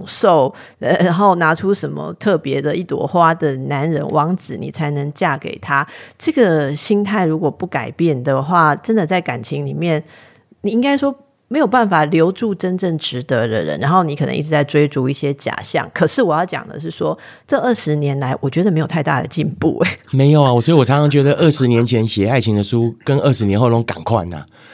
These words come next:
Speaker 2: 大家遇到的问题都一样。我那天还在跟读者讲，我说：我不知道如何告诉你幸福去哪里找，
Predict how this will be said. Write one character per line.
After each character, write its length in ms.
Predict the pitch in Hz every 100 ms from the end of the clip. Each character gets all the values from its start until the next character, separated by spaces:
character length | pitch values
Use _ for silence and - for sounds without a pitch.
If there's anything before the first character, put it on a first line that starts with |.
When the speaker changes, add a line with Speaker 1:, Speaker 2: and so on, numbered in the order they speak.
| - -
Speaker 2:
大 100 | 165
家 160 | 170
遇 140 | 165 160
到 160 | 151
的 100 | 123
问 180 | 131 127
题 160 | 104 98
都 200 | 101 90
一 80 |
样。 180 | 71 - _ _ - -
我 100 | 156
那 100 | 180
天 140 | 185
还 80 | 165
在 140 | 127 143
跟 100 | 135
读 180 | 117
者 160 | 104 95
讲， 200 | 87 90
我 120 | 71 95
说： 280 | 113 110 - _ _ _
我 100 | 110
不 140 | 107 151
知 100 | 151
道 160 | 143
如 200 | 131 117
何 160 | 120 110
告 180 | 123 113
诉 120 | 110
你 100 | 95
幸 180 | - 117
福 140 | 92
去 140 | 87 101
哪 180 | 76
里 160 | 73 73
找， 260 | - 78